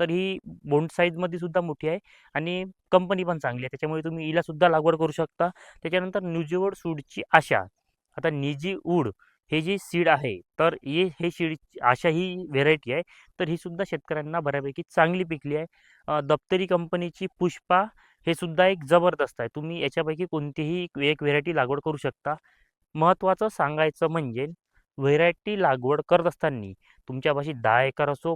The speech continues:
पन्नास एकर असो, असो की हजार एकर असो, कितीही एकर असो, त्याच्यामध्ये चार टप्पे करायचे. आता पाच एकर असेल तर दोन, दोन,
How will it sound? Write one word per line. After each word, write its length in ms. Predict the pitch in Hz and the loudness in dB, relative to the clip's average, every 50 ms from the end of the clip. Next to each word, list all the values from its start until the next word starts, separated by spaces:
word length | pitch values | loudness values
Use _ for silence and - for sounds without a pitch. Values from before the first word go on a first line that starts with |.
| - - | -2 -4
पन्नास 340 | 120 110 120 131 131 - - | -6 -4 -4 -6 -6 -4 -6
एकर 220 | 139 - 143 139 | -6 -6 -4 -4
असो, 280 | 139 135 - 170 175 180 180 - - - | -4 -4 -2 -2 -2 -2 -2 -4 -2 2
असो 300 | 131 135 123 - 170 170 - - | 2 2 4 2 0 0 0 0
की 80 | 202 | 0
हजार 260 | 185 175 190 202 190 | 2 4 6 8 6
एकर 240 | 165 156 - 147 127 | 6 6 2 0 0
असो, 220 | 110 - - 101 95 _ _ _ _ _ _ _ _ _ _ - - | 0 -4 -8 -12 -12 _ _ _ _ _ _ _ _ _ _ -6 -6
कितीही 480 | 175 - - 185 175 160 202 220 - 196 | -6 -4 -2 -2 -2 0 -2 -2 0 -2
एकर 300 | 185 - - 170 160 147 | -2 0 0 2 2 2
असो, 280 | 123 - - 165 180 | 0 -2 -4 -6 -4
त्याच्यामध्ये 540 | - - 147 - - 160 156 156 151 170 180 - _ _ - | -2 -4 -2 -2 -2 -4 -4 -4 -6 -6 -8 -8 _ _ 0
चार 240 | 165 151 156 175 185 - | 2 4 4 4 2 0
टप्पे 320 | - 131 - _ - 175 180 - | -2 -6 -6 _ -6 -4 -2 4
करायचे. 460 | 196 185 170 147 123 - - 107 101 98 _ _ _ - _ - - | 6 6 6 6 4 0 -6 -12 -12 -12 _ _ _ -20 _ -16 -6
आता 120 | 135 147 139 _ - | -4 -4 -4 _ 4
पाच 240 | - 160 180 175 - | 8 8 8 8 4
एकर 220 | 185 175 - 175 160 | -2 0 0 0 0
असेल 360 | 147 123 - 160 165 175 180 - | 0 -2 -2 -6 -6 -6 -6 -6
तर 100 | 170 139 123 | -6 -6 -6
दोन, 380 | 117 131 156 175 190 185 170 143 | -4 -2 0 0 0 -2 -4 -2
दोन, 240 | 135 143 165 185 | 0 0 0 -2